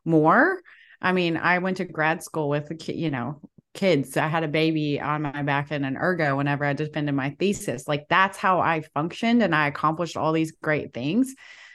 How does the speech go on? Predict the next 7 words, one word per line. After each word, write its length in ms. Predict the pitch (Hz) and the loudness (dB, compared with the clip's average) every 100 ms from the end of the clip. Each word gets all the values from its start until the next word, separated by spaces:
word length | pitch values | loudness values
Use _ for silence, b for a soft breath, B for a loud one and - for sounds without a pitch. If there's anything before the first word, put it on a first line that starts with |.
| _ | _
So 640 | - 226 190 180 165 - - | 0 6 6 6 4 0 -2
it 100 | 170 | -2
was 300 | 151 170 165 | -2 -2 -4
weird. 800 | 147 175 220 202 185 160 156 - _ _ - | -2 2 4 4 2 0 -2 -8 _ _ -12
It's 160 | 165 139 | -10 -2
been 300 | 151 170 113 | 0 0 -2
weird 340 | 98 139 | -2 -2